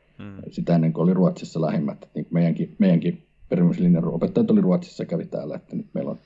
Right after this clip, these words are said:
Speaker 2: meillä on niinku opettaja Suomessa.
Speaker 1: Jos M B S R olisi, M B S R olisi samalla tavalla kontrolloitu, niin ei se olisi levinnyt
Speaker 2: Mm.
Speaker 1: mihinkään. <laughs> Siellä olisi joku
Speaker 2: Se, se on,
Speaker 1: viisi
Speaker 2: se on,
Speaker 1: opettajaa.
Speaker 2: se on totta, joo.
Speaker 1: Et, et M B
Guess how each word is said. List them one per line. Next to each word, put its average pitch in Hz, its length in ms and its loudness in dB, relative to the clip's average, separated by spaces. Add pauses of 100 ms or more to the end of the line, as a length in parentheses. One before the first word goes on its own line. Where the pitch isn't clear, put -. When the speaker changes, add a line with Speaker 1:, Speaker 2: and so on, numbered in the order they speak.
(120)
Speaker 2:
meillä - 160 -8
on - 80 -12
niinku - 180 -12
opettaja - 380 -12
Suomessa. - 440 -8 (320)
Speaker 1:
Jos 107 160 -12 (100)
M 123 40 -8
B - 20 2 (120)
S - 100 -2
R 104 100 0
olisi, 101 340 0 (440)
M 120 40 -6
B - 100 4
S - 120 0
R 98 180 0
olisi 101 220 0
samalla 104 220 0
tavalla 95 240 0
kontrolloitu, 95 640 -2
niin 87 380 -8 (160)
ei 101 120 -6
se 107 100 -4
olisi 98 120 -4
levinnyt 98 300 -2
Speaker 2:
Mm. 95 60 -2
Speaker 1:
mihinkään. 90 360 -2 (360)
<laughs> - 320 -20
Siellä 98 240 -4
olisi 95 200 -2
joku 104 200 -4
Speaker 2:
Se, 92 80 -12
se 120 80 -4
on, 110 120 -6
Speaker 1:
viisi 104 200 0
Speaker 2:
se 107 80 -2
on, - 20 0
Speaker 1:
opettajaa. 101 500 0
Speaker 2:
se - 60 10
on - 100 12
totta, - 160 -12 (200)
joo. 101 120 -18
Speaker 1:
Et, 113 180 -2
et 101 160 -2 (120)
M 131 40 -8
B 123 40 0